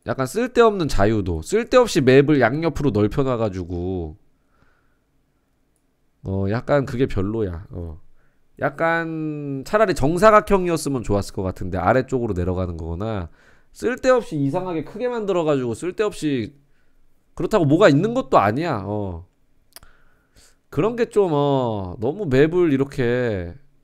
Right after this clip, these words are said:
비효율적으로 만들었다. 약간 모험하는 맛이라기보다, 내가 테라리아가 그런 게 싫었거든. 약간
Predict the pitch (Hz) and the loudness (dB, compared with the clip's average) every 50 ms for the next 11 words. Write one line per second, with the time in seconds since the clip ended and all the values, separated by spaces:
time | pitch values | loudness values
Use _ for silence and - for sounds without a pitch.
0 | _ _ - - - - - - - _ _ _ - - - 131 143 185 220 254 | _ _ -20 -20 -20 -20 -20 -20 -20 _ _ _ -16 -10 -10 -6 -4 -2 -2 -2
1 | 247 240 - 208 185 185 170 147 123 107 101 110 104 107 104 98 - - 95 90 | -2 -2 0 0 0 0 0 0 0 0 -2 -2 -4 -4 -4 -4 -6 -6 -6 -4
2 | 85 85 87 87 87 90 95 92 - - 104 104 98 92 90 110 151 190 208 202 | -4 -4 -4 -4 -4 -4 -6 -8 -6 -6 -6 -6 -4 -4 -2 2 4 4 4 4
3 | 202 196 190 185 180 175 165 160 156 143 147 143 139 139 131 123 117 117 113 107 | 4 2 2 0 -2 -2 0 0 0 0 0 0 0 0 0 -2 -4 -4 -2 0
4 | 156 185 208 226 - - _ _ _ _ _ _ _ _ _ _ _ - - _ | 2 2 2 2 -2 -8 _ _ _ _ _ _ _ _ _ _ _ -20 -20 _
5 | _ _ _ _ _ - - 147 156 - - - 247 277 320 302 262 262 254 233 | _ _ _ _ _ -2 0 2 2 4 4 6 6 8 8 8 8 6 4 6
6 | 185 170 - - 139 147 151 139 123 113 - - 180 - - 127 104 101 90 87 | 6 4 4 4 2 2 2 0 -2 -2 -2 -6 -8 -6 -6 -6 -6 -6 -8 -10
7 | 87 82 - - 90 85 82 82 80 | -10 -12 -10 -10 -10 -10 -10 -12 -16